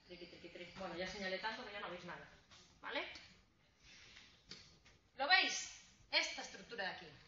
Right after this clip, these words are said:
Triqui, triqui, triqui. ¿Vale?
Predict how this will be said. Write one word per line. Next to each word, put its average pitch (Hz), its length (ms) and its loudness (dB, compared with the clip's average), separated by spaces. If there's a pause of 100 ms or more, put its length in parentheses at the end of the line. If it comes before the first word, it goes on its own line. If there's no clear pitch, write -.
(120)
Triqui, 175 240 -14
triqui, 165 240 -14
triqui. 180 360 -8 (1800)
¿Vale? 302 160 -2